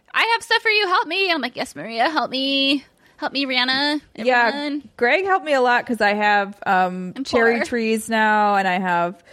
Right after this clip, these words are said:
Speaker 2: he gave me,
Speaker 1: Oh.
Speaker 2: he gave me literally every fruit except, obviously, peaches, which is what the one fruit he needed.
Speaker 1: Mm.
Speaker 2: And so before I even had fired up Animal Crossing, um, I had asked him about, like, his experience with it because I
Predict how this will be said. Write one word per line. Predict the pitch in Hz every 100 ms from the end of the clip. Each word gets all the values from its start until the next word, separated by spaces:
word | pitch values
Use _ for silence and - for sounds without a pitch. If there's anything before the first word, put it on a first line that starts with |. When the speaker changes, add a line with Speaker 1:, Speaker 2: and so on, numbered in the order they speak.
| - -
Speaker 2:
he | 269
gave | 330 415
me, | 494 440 403
Speaker 1:
Oh. | - _ _ _
Speaker 2:
he | - 285
gave | 302 339
me | 359 339
literally | 269 285 302 302 294 294 330 - _
every | 233 254 214 247
fruit | 277 - 233 185 - - _
except, | 214 202 - 208 - - _ _ -
obviously, | 202 - 208
peaches, | - 247 190 170
which | 185 196
is | -
what | 208 -
the | 208
one | 208 247 247
fruit | 262 247 -
he | 254 254
needed. | 226 175 170 196 - - - _ -
Speaker 1:
Mm. | 202 190
Speaker 2:
And | 240 226
so | 277 269
before | 240 262 - 330 359
I | 330
even | 285 277 262
had | 247 233 233
fired | 233 233 269
up | 214
Animal | 196 208 214
Crossing, | - 190 180 190 175 180 -
um, | 185 175 170 170 -
I |
had | 185
asked | - 208 220 214
him |
about, | 190 185 -
like, | 175 202
his | 185
experience | 180 - 226 208 202
with | 190
it | 180
because | - 196 190
I | 170